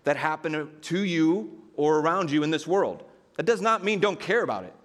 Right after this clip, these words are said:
Doesn't mean don't think about it. It does not mean don't mourn or feel emotion. That's not what it means to not worry. It also doesn't mean to be carefree and to think, "Ah,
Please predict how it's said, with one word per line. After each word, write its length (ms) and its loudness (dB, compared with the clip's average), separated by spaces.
Doesn't 180 2
mean 140 2
don't 180 2
think 260 0
about 260 -2
it. 100 -18
It 100 -4
does 180 2
not 260 0
mean 540 0
don't 380 0
mourn 480 2
or 160 0
feel 280 0
emotion. 640 -2
That's 180 0
not 180 0
what 120 0
it 80 -2
means 240 0
to 80 -4
not 240 -2
worry. 400 0
It 120 4
also 240 2
doesn't 300 2
mean 380 0
to 100 0
be 180 0
carefree 720 0
and 100 2
to 60 2
think, 420 -2
"Ah, 240 0